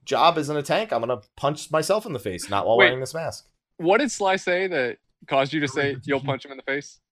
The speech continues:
Speaker 1: Arithmetician,
Speaker 3: Arithmetician.
Speaker 1: new job
Speaker 2: Oh,
Speaker 1: confirmed.
Speaker 2: God,
Speaker 1: Yeah.
Speaker 2: dude. Yeah. We all know what we're getting, Sly.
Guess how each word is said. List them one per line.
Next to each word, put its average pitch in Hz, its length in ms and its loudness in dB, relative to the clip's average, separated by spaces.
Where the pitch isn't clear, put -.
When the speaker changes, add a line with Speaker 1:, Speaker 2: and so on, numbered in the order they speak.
Speaker 1:
Arithmetician, 135 920 2
Speaker 3:
Arithmetician. - 40 -16
Speaker 1:
new 120 200 0
job 107 340 4
Speaker 2:
Oh, - 40 -20
Speaker 1:
confirmed. 82 440 -6
Speaker 2:
God, 78 80 -20
Speaker 1:
Yeah. - 100 -16
Speaker 2:
dude. 95 80 -20
Yeah. 180 160 -2
We 190 140 0
all 156 160 6
know 123 120 0
what 98 180 -2
we're 90 100 -8
getting, 87 300 -8
Sly. 87 340 -12